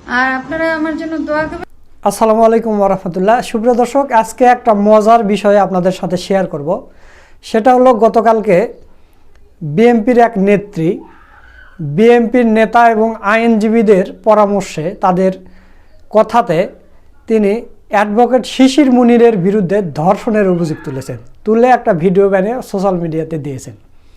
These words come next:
Speaker 2: তো পরবর্তীতে যখন সে, ওই মহিলাটা জানতে পারল যে শিশির মুনির বাংলাদেশের মধ্যে সেরা একজন আইনজীবী, খালেদা জিয়া এবং তারেক রহমানের যতগুলো মামলা এবং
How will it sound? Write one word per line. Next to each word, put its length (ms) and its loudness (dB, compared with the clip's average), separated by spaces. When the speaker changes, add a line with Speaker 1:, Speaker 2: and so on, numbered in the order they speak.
Speaker 2:
তো 80 -6
পরবর্তীতে 640 4
যখন 600 2
সে, 460 2
ওই 180 0
মহিলাটা 440 2
জানতে 280 0
পারল 400 -2
যে 160 0
শিশির 420 2
মুনির 260 4
বাংলাদেশের 480 0
মধ্যে 260 0
সেরা 300 2
একজন 280 0
আইনজীবী, 500 0
খালেদা 400 2
জিয়া 280 4
এবং 240 0
তারেক 340 2
রহমানের 440 2
যতগুলো 420 2
মামলা 600 2
এবং 380 -2